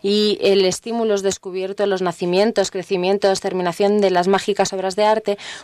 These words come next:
puede que ahora podamos ver al, a Roy Lichtenstein de forma distinta y creemos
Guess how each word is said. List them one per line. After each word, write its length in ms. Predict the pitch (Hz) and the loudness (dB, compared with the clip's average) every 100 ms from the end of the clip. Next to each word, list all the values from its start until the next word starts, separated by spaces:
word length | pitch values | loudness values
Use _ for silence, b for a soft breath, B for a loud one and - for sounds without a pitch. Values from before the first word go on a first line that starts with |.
| B | B
puede 300 | 247 254 285 | 0 0 0
que 140 | - | 2
ahora 320 | 226 262 294 | 2 4 2
podamos 440 | 254 208 220 240 214 | 2 2 2 2 2
ver 420 | 202 202 220 202 | 2 4 2 0
al, 360 | - 190 190 180 _ | 0 0 0 -2 _
a 160 | - 190 | -2 0
Roy 300 | 196 240 269 | 2 2 2
Lichtenstein 720 | 226 220 - 233 220 214 208 | -2 -4 -6 -10 -8 -8 -4
de 80 | 208 | -4
forma 260 | 180 208 220 | -4 -2 0
distinta 600 | 190 - 254 247 196 185 B B B B B _ _ _ - - | -2 -4 -6 -4 -4 -8 B B B B B _ _ _ -20 -2
y 120 | 202 | 0
creemos 600 | - 185 185 202 202 202 | 2 2 4 4 2 0